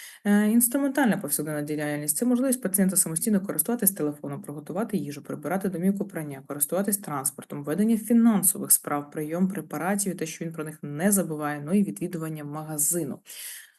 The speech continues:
Ну, власне, наш пацієнт пройшов в Mini Mental State Examination шкалу, щоб ми могли переконатися, який саме бал він має. Проте ми не забуваємо, що, ну, навіть за відсутності часу можемо використовувати тести по типу міні-кок, коли ми просимо нашого пов-, пацієнта на початку огляду повторити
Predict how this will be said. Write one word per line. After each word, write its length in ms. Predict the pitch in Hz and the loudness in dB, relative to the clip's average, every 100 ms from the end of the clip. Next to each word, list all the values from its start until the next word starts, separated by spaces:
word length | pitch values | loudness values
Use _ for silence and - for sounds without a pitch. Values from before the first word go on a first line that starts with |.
| - | -2
Ну, 100 | 294 | 2
власне, 400 | 190 190 190 165 | 6 6 4 2
наш 140 | 156 | -6
пацієнт 400 | 160 151 - 160 | -6 -4 -4 -6
пройшов 340 | 156 147 156 151 | -8 -8 -8 -6
в 60 | |
Mini 420 | 156 180 165 147 | -2 0 0 -2
Mental 260 | 156 147 151 | -2 -4 -4
State 400 | 143 - 147 143 | -4 -4 -4 -6
Examination 480 | 147 147 147 143 143 | -8 -6 -6 -8 -10
шкалу, 320 | - 151 147 | -8 -6 -4
щоб 200 | 147 - | -6 -8
ми 80 | 147 | -8
могли 280 | 143 147 147 | -6 -6 -8
переконатися, 800 | - 160 165 165 160 143 - 147 | -6 -4 -4 -4 -6 -4 -4 -4
який 160 | - | -8
саме 340 | 147 147 147 143 | -8 -8 -8 -6
бал 220 | 147 139 | -6 -6
він 180 | 143 160 | -6 0
має. 260 | 233 277 | 2 2
Проте 260 | 247 165 156 | 0 -4 -6
ми 100 | 156 | -4
не 100 | 156 | -4
забуваємо, 420 | 156 156 156 147 | -4 -6 -6 -6
що, 160 | - 151 | -8 -10
ну, 340 | 156 170 151 | -8 -8 -6
навіть 220 | 156 151 143 | -6 -2 0
за 100 | 151 | 0
відсутності 540 | 147 - - - - | -2 -2 0 0 0
часу 360 | - 165 160 156 | -4 0 0 0
можемо 360 | 147 151 147 - - - | -8 -8 -10 -12 -16 -8
використовувати 680 | 170 170 170 165 170 156 156 | -6 -2 2 2 2 0 -2
тести 520 | 151 - 175 165 156 | -6 0 2 2 -2
по 120 | 147 | -6
типу 280 | 147 151 151 | -4 -6 -2
міні-кок, 720 | 165 190 175 151 - 240 247 | 6 8 8 2 4 4 4
коли 120 | - 156 | 0 -6
ми 80 | |
просимо 260 | 151 160 160 | 0 2 2
нашого 200 | 147 147 | -2 -8
пов-, 160 | 143 - - | -10 -10 -2
пацієнта 440 | 156 - 165 156 | 2 2 0 -4
на 100 | 165 | -4
початку 480 | 170 208 175 - 165 | -2 -2 -2 -2 -4
огляду 380 | 156 151 147 147 | -2 -4 -6 -10
повторити 540 | - - 165 156 | -12 -6 -6 -4